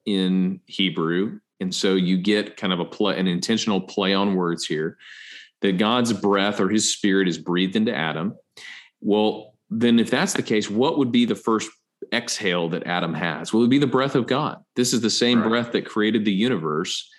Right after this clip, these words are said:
Speaker 1: And this is his spirit that was hovering over the waters that's now been breathed into Adam. And so when Adam exhales for the first time, he is exhaling the breath of God. And so we could take that almost metaphorically as what a prophet is doing,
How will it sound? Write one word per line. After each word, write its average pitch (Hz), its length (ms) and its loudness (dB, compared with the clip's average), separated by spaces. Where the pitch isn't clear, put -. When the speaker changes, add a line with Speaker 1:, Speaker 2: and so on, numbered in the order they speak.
Speaker 1:
And 92 100 0
this 101 140 0
is 110 140 0
his 113 180 0
spirit 104 540 0
that 98 80 -2
was 95 140 -2
hovering 104 380 2
over 98 140 2
the 92 80 0
waters 92 480 -2
that's - 240 -8
now 90 200 0
been 82 280 0
breathed 92 400 0
into 87 240 0
Adam. 85 400 -4
And 113 80 -6
so 104 100 2
when 92 120 4
Adam 104 260 2
exhales 104 540 0
for 85 80 -6
the 92 80 -2
first 95 240 -2
time, 104 180 0
he 90 80 0
is 82 120 -2
exhaling 92 460 -2
the 82 80 -2
breath 85 260 -2
of 80 120 -6
God. 90 260 0
And 80 100 -6
so 98 120 -2
we 101 120 2
could 107 140 0
take 98 180 -2
that 90 120 -2
almost 95 300 -2
metaphorically 92 680 0
as 80 320 -2
what 90 120 -2
a 90 60 -2
prophet 107 420 0
is 85 140 0
doing, 92 480 -2